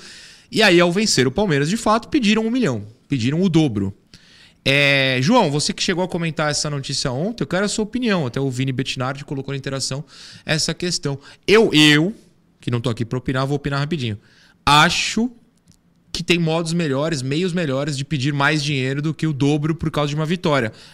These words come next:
Essa de escapar do rebaixamento, por exemplo, seria uma ideia. A outra é você pedir bicho no título, mas título esse time não vai conseguir, né?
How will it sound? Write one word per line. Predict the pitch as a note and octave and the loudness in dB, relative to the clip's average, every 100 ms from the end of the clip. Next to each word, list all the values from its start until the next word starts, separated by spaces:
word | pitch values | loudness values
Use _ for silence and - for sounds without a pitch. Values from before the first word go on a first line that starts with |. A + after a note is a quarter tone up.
| - | -2
Essa | A#2+ A#2+ C3 | 0 0 -4
de | A2+ | -4
escapar | C#3 B2+ B2+ | -6 -4 -4
do | |
rebaixamento, | C3 C3 B2+ B2+ B2+ - _ _ | -2 -2 -4 -6 -8 -10 _ _
por | D#3+ D3+ | 4 4
exemplo, | D3+ C#3+ C#3+ E3+ | 4 0 -4 -4
seria | - F3 | 0 0
uma | G3 | 0
ideia. | G3 D#3 - - - - | 2 2 0 -6 -20 -4
A | - | 4
outra | G#3 C#4 C#4+ D3+ A2 - | 6 6 4 0 -2 -6
é | - | -4
você | E3+ G3+ | -2 -2
pedir | F3+ G3 | -2 0
bicho | F#3+ A3 D4+ | 2 2 0
no | D#4+ | 0
título, | C4 G3 A#2+ | 0 0 -2
mas | C3+ C3+ | -4 -6
título | - C#3 D3 | -4 -4 -4
esse | D3 | -4
time | - C#3+ | -4 -4
não | C#3 | -4
vai | C#3 | -4
conseguir, | C#3+ - D3 | -6 -6 -4
né? | G2+ | -6